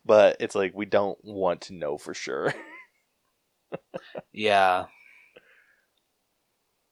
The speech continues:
Speaker 1: Oh, but I love how the, the origin was like, oh, Linda was just gonna make a, a pink hat, but had a lot of <laughs> extra material. <laughs>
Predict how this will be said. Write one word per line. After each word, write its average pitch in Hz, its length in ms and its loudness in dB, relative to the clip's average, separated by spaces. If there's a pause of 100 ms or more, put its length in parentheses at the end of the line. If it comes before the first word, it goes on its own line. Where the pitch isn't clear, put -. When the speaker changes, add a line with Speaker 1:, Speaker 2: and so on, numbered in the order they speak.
(180)
Speaker 1:
Oh, 78 280 0
but 80 300 -4 (600)
I 107 120 2
love 98 320 4
how 95 300 4
the, 80 440 -2 (380)
the 101 80 -6
origin 82 580 -6
was 80 240 -4
like, 80 280 -6
oh, 87 360 -2 (400)
Linda 90 500 -2
was 90 300 -6
just - 300 -6
gonna 90 220 -2
make 85 300 -4
a, 80 300 0
a 90 100 -4
pink - 380 -14
hat, 85 400 -2
but 87 120 -4
had 87 180 -2
a 90 60 -2
lot 87 200 2
of - 160 -6
<laughs> - 40 -8
extra 107 360 -6
material. 104 880 -2
<laughs> - 60 -20